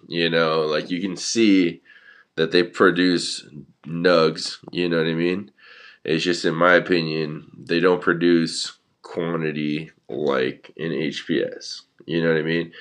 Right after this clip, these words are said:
In H P S, you need to run, uh,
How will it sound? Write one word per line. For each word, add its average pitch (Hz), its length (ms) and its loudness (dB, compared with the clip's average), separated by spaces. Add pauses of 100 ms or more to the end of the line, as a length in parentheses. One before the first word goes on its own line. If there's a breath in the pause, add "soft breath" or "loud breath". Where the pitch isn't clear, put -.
(280 loud breath)
In 90 120 0
H 101 300 4
P 107 160 6
S, 101 400 8
you 92 360 -4
need 95 220 2
to 87 120 4
run, 87 640 4 (360)
uh, 71 500 0